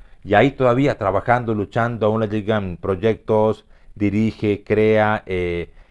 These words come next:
hasta el año dos mil veintitrés él decidió parar las giras, eh, lo hacía internacionalmente, pero por temas de salud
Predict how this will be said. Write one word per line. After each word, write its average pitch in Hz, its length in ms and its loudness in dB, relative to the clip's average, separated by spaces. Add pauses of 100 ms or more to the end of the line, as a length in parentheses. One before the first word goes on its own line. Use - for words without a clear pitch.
(100)
hasta 92 200 -2
el - 60 2
año 107 160 2
dos 104 80 -2
mil 107 120 0
veintitrés 110 680 0
él 101 120 -6
decidió 98 500 -2
parar 101 280 4
las 101 140 0
giras, 123 460 0 (560)
eh, 92 340 0
lo 90 100 0
hacía 110 440 2
internacionalmente, 104 920 -2
pero 98 200 -4
por 87 160 -4
temas 104 240 -2
de 98 100 -2
salud 101 360 -2